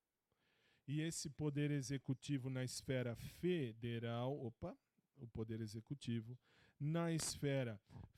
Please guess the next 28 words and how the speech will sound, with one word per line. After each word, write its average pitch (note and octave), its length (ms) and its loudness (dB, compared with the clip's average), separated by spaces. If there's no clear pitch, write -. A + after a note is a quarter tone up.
federal B2 1040 0
está B2+ 500 -2
na A#2+ 180 -2
mão A#2+ 280 -2
do A2+ 120 -6
presidente A#2+ 880 -4
da G#2+ 140 -8
República, B2+ 680 -4
ele A2+ 220 0
é A#2+ 40 0
o A#2+ 60 0
chefe - 460 -6
do A2 100 -10
executivo. A#2 880 -2
Eu E3 280 4
tenho, D3 420 2
vou B2+ 140 0
pôr C#3 240 2
aqui C3+ 200 -2
desse C#3+ 300 -2
lado C3+ 260 -2
de D3 140 -6
cá, A2 320 -4
dois. B2 680 -4
Eu C#3+ 220 2
tenho C3+ 480 2
o A#2 100 4
legislativo, A#2+ 1700 0